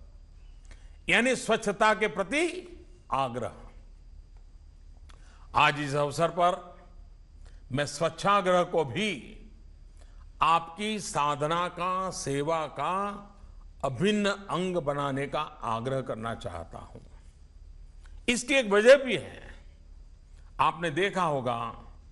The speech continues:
कभी तीन चार दिन पहले ही इस साल के स्वच्छ सर्वेक्षण में शहरों की रैंकिंग घोषित की गई है।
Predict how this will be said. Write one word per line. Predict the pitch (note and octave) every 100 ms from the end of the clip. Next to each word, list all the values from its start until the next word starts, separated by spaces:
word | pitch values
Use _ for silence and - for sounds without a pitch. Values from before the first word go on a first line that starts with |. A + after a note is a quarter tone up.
| - - - - - -
कभी | D3+ F3+
तीन | F3+ F#3 F#3
चार | F#3+ G3 F#3+
दिन | F#3+ F#3
पहले | F#3 D#3+ F#3 F#3+
ही | E3 D3+ A2 - - - - - - - - - - - - A3
इस | C4 - -
साल | E3 E3
के | E3 E3+ E3+ D#3+ - - - - - - -
स्वच्छ | - A3 A#3+ - A#3+
सर्वेक्षण | G3 F3+ E3+ F3+ - D#3+
में | D#3+ C#3 G2+ - - - - - - - - - -
शहरों | - F3+ F#3 G3+ G3+
की | G#3+ G#3+
रैंकिंग | D#3+ D#3 D#3+ F#3+ F#3 C3+
घोषित | C#3+ - E3+ F3+
की | C3
गई | A2 G2+
है। | E2+ F2 -